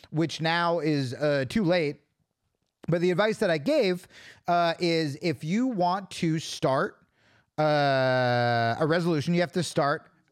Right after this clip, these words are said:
ahead of time. So what I did was I started ahead of time, and I went into my gym, and all of my trainers are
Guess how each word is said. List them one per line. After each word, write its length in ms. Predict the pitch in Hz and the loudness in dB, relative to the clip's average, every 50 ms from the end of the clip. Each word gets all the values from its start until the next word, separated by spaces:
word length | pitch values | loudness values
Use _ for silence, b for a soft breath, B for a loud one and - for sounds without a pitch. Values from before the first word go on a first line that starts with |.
| _ _ _ _ - | _ _ _ _ -2
ahead 320 | 196 233 226 - 349 403 | -2 0 0 0 0 0
of 80 | 392 - | 0 -2
time. 440 | - 143 110 90 78 - - - - b b b b b | -2 -2 -2 -4 -6 -10 -14 -18 -20 b b b b b
So 180 | - - 180 | -4 -2 0
what 160 | 170 160 160 175 | 2 2 2 2
I 200 | 214 294 330 339 | 2 2 0 0
did 420 | 254 170 135 117 127 156 202 208 - b b b b b b b | -2 -2 -2 0 0 -2 -4 -6 -12 b b b b b b b
was 200 | 135 165 170 160 | -2 0 2 2
I 100 | 196 190 | 0 0
started 540 | 143 - - 135 131 131 127 139 165 170 - - | -2 -2 -2 0 0 0 0 0 0 -2 -4 -4
ahead 260 | - 214 196 247 302 320 | -2 0 2 2 2 0
of 120 | 294 202 | -2 -4
time, 420 | - 135 123 107 92 78 73 73 - B B B B | -4 -4 -4 -4 -4 -8 -12 -18 -20 B B B B
and 100 | B 120 | B -4
I 80 | 123 120 | -2 -2
went 200 | 113 131 151 196 | 0 0 0 0
into 140 | 208 - 262 | 0 0 0
my 160 | 262 269 269 | 0 -2 -2
gym, 440 | 185 - 151 139 127 165 208 247 - b b b b b b b b | -2 -2 -2 0 0 0 -2 -4 -6 b b b b b b b b
and 160 | 147 143 139 - _ - | -6 -4 -4 -6 _ -2
all 340 | 185 190 220 240 269 302 311 | 0 0 2 2 2 0 0
of 100 | 269 226 | -2 -2
my 180 | 262 247 226 | -2 -2 -2
trainers 960 | 214 - - - - 160 156 160 156 160 170 175 180 185 190 196 190 - - - _ _ _ - | -2 -4 -6 -6 -4 -2 -2 -2 -2 0 0 0 0 0 -2 -2 -4 -8 -14 -20 _ _ _ -2
are 1000 | 147 143 143 139 135 135 135 131 131 131 127 127 123 123 123 123 120 120 120 - | 0 0 2 2 2 2 2 0 0 0 0 0 0 0 0 0 0 -2 -4 -6